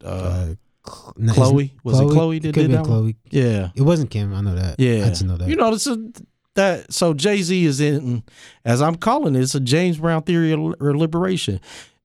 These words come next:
Speaker 1: Most people don't remember that one of the very last performances that James Brown did. Now, keep in mind, he's known for Say It Loud and I'm Black and I'm Proud. The very last song he did was for Rocky Four.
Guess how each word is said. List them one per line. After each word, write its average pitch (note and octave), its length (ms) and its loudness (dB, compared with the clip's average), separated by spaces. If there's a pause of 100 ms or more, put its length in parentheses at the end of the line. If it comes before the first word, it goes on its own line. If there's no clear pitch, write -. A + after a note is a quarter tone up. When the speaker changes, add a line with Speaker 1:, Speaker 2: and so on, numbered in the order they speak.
(160)
Speaker 1:
Most E3+ 420 2
people F3 360 0
don't C3+ 320 2
remember B2+ 680 2 (460)
that B2 120 2
one C3 220 2
of B2+ 80 0
the A#2+ 120 0
very E3 380 2
last F#3 560 0
performances D3 760 -2
that A2 160 0
James C#3 340 2
Brown D3 320 -2
did. F#2+ 360 -4
Now, B2 140 0
keep A#3 240 0
in A3+ 80 4
mind, F3 280 2
he's D3 120 -2
known F3+ 240 2
for C3 480 0 (540)
Say D#3+ 300 2
It F#3 40 0
Loud E3 320 2
and C#3+ 100 0
I'm C#3 140 0
Black C#3 240 0
and C#3+ 80 -4
I'm C3 80 -2
Proud. G#2+ 360 -4 (520)
The A2+ 80 -2
very G3 340 2
last A#3 340 0
song G#3 180 0
he G#3 100 0
did E3+ 240 0
was C3 220 -2
for A#2 240 -2
Rocky D3 420 0
Four. G#2+ 460 -4